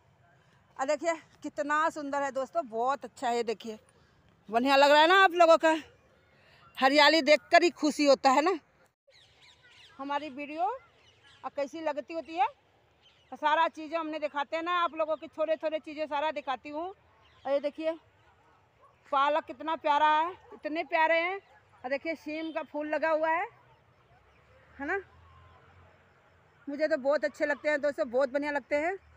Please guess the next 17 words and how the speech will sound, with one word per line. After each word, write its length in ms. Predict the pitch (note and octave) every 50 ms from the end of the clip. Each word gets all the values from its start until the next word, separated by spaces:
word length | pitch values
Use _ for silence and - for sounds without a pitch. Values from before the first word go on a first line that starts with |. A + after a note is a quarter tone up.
| _ _ _ _ _ _ _ _ _ _ _ _ - A3
और 300 | A3+ B3+ C4 C4+ C#4 C4
सब 240 | - D4+ D#4 D4 A#3 _ -
चीज़ 120 | D#4+ C#4+
दिखाती 360 | A#3 D4 - D4 C#4+ - -
हूँ, 120 | D4 D4+ D#4+ D#4 D4 B3+ C4+ B3+ C#4+ C#4+ C#4
सरसों 340 | A3+ - C#4 C4 - D4 D4
फुला 320 | - D4 C#4+ C#4 C#4 C#4
रहा 260 | C#4 C#4 C4+ C#4 C4+ C4+
है, 80 | C4+ C4+ - _ _ _ _ _ _ _ _ _ _ _ _ _ _ _ -
है 60 | D4
ना? 160 | D4 D4+ D4+ - - _ _ _ _ _ _ _ _ _ -
अगर 240 | A#3 B3 B3 - -
हमारे 340 | C#4+ C#4+ C#4+ C#4+ C#4+ D4+ D#4+
वीडियो 360 | C4+ C4+ C4+ A#3+ C#4+ D4+ D#4+
अगर 160 | D4+ C#4+ D4+
अच्छी 360 | D4 C#4+ - _ - D#4+ D#4+
लगे, 300 | D4+ C#4+ C#4 B3+ D4 E4+